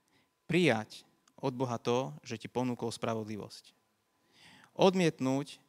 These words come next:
spravodlivosť od Boha, to je tá najväčšia pýcha.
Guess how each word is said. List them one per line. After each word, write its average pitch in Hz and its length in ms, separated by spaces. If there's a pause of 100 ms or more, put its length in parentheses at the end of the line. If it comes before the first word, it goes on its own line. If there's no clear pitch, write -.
(100)
spravodlivosť 139 880
od 127 120
Boha, 120 480 (320)
to 151 140
je 135 80
tá 123 140
najväčšia 117 400
pýcha. - 320